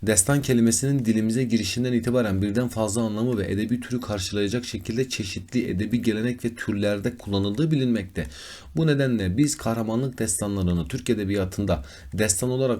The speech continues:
adlandırılan diğer türlerden ayırmak için epik destan ifade-, ifadesini kullanırız. Bakın, bu nedenle biz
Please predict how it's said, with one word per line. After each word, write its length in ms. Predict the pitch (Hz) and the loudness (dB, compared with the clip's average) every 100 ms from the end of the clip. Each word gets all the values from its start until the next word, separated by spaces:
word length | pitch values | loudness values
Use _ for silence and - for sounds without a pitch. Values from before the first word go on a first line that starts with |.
| 95 | -2
adlandırılan 840 | 98 95 104 104 107 113 127 113 | -4 -2 -4 -2 0 2 2 2
diğer 280 | 107 123 123 | 4 2 0
türlerden 400 | - 104 107 123 | -4 -2 0 0
ayırmak 400 | 101 107 139 160 | 0 0 0 0
için 180 | - 110 | -2 -6
epik 300 | 113 95 113 | -4 -4 -4
destan 320 | 117 104 127 117 | -2 -4 -4 -6
ifade-, 480 | - 107 104 107 | -8 -8 -8 -8
ifadesini 580 | - 95 104 104 - 151 | -10 -4 -4 -2 -2 -4
kullanırız. 520 | - 101 107 95 85 | -4 -4 0 0 2
Bakın, 260 | 95 92 71 - - - - - - | 2 0 -4 -8 -14 -20 -20 -18 -2
bu 140 | 120 | 2
nedenle 540 | 127 98 92 87 80 69 - - _ _ | 4 4 4 2 0 -6 -14 -20 _ _
biz 340 | 92 135 143 | 0 2 2